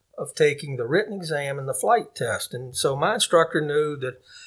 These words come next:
I was living on twenty-five dollars a month, a missionary salary. And so he says, "You just fly that plane over to Augusta, and you just circle around until you get up to forty hours and land, and just taxi up to the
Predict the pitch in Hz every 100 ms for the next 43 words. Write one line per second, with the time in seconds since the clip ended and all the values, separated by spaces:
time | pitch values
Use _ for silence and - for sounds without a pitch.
0 | _ - 139 156 143 147 151 139 139 -
1 | 151 147 143 135 139 135 127 135 127 135
2 | 127 127 139 - 113 127 135 135 131 120
3 | - 113 104 98 98 - _ - _ _
4 | - 135 131 143 139 139 123 190 339 -
5 | - 170 170 160 160 - 165 156 160 151
6 | 143 139 135 143 135 - 139 - _ _
7 | 117 160 147 120 - 170 - 143 131 135
8 | 147 143 139 123 135 139 135 139 120 -
9 | - 170 151 139 135 135 131 131 120 127
10 | 143 147 143 131 - _ _ _ - 156
11 | 165 - 247 - 233 214 202 - 170 165
12 | 156